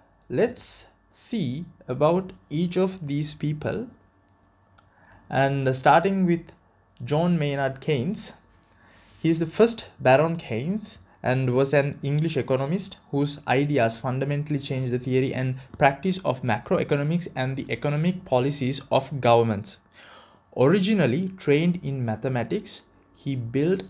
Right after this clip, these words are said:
on and greatly refined earlier work on the causes of business cycles. So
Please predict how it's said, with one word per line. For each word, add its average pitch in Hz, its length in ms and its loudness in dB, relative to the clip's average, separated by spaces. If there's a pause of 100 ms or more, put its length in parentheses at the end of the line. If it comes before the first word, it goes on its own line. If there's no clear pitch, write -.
(100)
on 139 420 2
and 120 540 -4
greatly 151 480 0
refined 147 640 -2 (180)
earlier 151 480 2
work 123 480 -2
on 123 180 -4
the 120 100 -2
causes 143 600 -2
of 120 160 -4 (100)
business 117 500 -4 (100)
cycles. - 680 -4 (2000)
So - 500 0